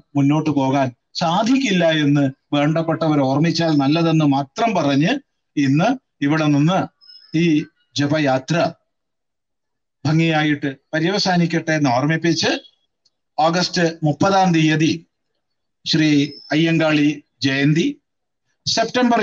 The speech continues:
ഇരുപത്തിയൊന്നാം തീയതി ശ്രീനാരായണ ഗുരു മഹാസമാധി ദിനം,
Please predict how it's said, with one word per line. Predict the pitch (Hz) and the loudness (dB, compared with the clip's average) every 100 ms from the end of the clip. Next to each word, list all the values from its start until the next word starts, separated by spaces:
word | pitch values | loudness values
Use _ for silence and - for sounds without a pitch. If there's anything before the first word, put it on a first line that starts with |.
| 185 | 2
ഇരുപത്തിയൊന്നാം | 185 214 214 180 175 180 170 | 0 0 0 2 2 2 2
തീയതി | 165 165 165 | 2 2 0
ശ്രീനാരായണ | 147 156 175 180 175 160 | 0 0 2 2 2 2
ഗുരു | 160 151 - _ _ - | 2 0 -4 _ _ -8
മഹാസമാധി | 143 165 156 151 147 151 160 | -2 -2 0 0 0 0 0
ദിനം, | 156 175 | 0 0